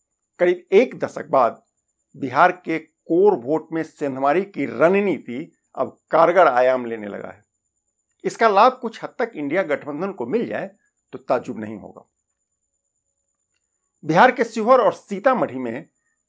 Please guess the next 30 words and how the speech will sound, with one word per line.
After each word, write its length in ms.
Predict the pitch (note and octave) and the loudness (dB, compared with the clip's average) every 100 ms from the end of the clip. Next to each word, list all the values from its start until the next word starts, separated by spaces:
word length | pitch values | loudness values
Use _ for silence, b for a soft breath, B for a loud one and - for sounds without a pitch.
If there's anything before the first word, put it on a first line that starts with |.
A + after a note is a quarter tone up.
| - | -8
टिकट 300 | G#3+ - - | 0 0 0
कटने 340 | - - C3 A2+ | -4 -6 -6 -10
से 340 | - E3 G#3 _ _ _ - | -6 -6 -6 _ _ _ -20
वैश्य 500 | E3 F3 G#3 G#3 E3 | 2 2 2 -2 -14
समुदाय 480 | - C3 B2+ B2+ | -8 -6 0 0
में 140 | C#3 F#3+ - | 0 -6 -8
एनडीए 320 | C#3 B2+ B2+ | -10 -6 -6
के 140 | A#2+ D3+ | -6 -8
प्रति 340 | - - F3 | -10 -10 -8
नाराजगी 520 | F#3+ B2+ A2+ - A2+ | -2 -2 -2 -8 -20
है। 180 | F#2 E2+ _ _ _ _ _ _ _ _ _ _ - | -20 -20 _ _ _ _ _ _ _ _ _ _ 2
हालांकि 240 | A3+ B3 | 4 4
इसमें 320 | A3 A3+ B3+ | 0 -2 -2
कोई 480 | - _ - F3 D4 | -4 _ 2 6 6
दो 180 | A#3+ G3+ | 6 8
राय 160 | E3+ D#3 | 8 6
नहीं 220 | D3+ D3+ | -2 -6
है 140 | F#3+ | -6
कि 140 | A#3+ C#3+ | -4 -4
अधिकांश 580 | B2+ - D#3 A3 G#3+ - | -4 -2 0 0 -4 -14
वैश्य 440 | - C#3 E3 - | -2 -2 -2 -6
मतदाता 800 | B2 A#2 C3+ F3 - G#2 F3 _ _ _ _ - | -10 -4 2 2 0 -10 -10 _ _ _ _ -10
आज 300 | C3+ G#3 B3+ | -2 -2 0
भी 180 | A#3+ D4+ | 0 0
मोदी 300 | A#3+ F3 F#3 | 0 -2 0
का 160 | D3 | 0
नाम 220 | B2+ A2 | 0 -6
ले 100 | A2 | -8
रहे 180 | G#2 F#2+ | -12 -12
हैं, 220 | F2 E2+ | -18 -20